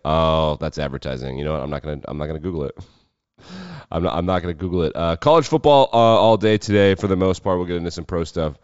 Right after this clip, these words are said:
later as well with a big game, um, with draft implications and playoff implications. The, the Raiders and the Lions are the two teams in the N F L right now where people are like,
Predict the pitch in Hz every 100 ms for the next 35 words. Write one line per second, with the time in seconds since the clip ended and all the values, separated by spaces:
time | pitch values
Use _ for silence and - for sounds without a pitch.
0 | _ _ _ _ - 92 82 78 78 113
1 | 117 110 90 80 92 80 87 85 82 78
2 | - 73 73 76 - 82 87 85 85 87
3 | - 85 - 82 - 92 90 85 80 82
4 | 85 76 82 64 76 78 87 95 151 160
5 | 110 107 98 85 87 78 69 69 78 76
6 | - 101 90 - 90 80 71 76 73 80
7 | 76 71 71 73 73 67 82 73 71